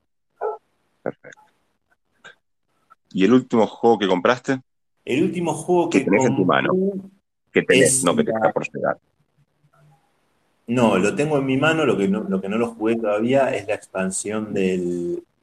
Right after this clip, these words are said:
Speaker 2: del juego de Game of Thrones, pero el que es, el que es una reimplementación del Cosmic Encounter.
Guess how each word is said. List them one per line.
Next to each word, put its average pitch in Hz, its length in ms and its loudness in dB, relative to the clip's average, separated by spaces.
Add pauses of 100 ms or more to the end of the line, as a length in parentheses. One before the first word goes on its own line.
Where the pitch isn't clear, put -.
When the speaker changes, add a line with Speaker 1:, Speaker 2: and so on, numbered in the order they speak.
(100)
Speaker 2:
del 87 300 -10 (120)
juego 104 500 0
de 92 240 -4
Game 98 220 -2
of 98 160 -8
Thrones, 117 420 -2
pero 92 180 0
el 87 320 -4
que 90 220 -2
es, - 320 -8 (160)
el 85 100 -14
que - 80 -10
es - 80 -6
una 107 140 0
reimplementación 95 580 -2
del 98 140 -2
Cosmic 95 300 -8
Encounter. - 520 -14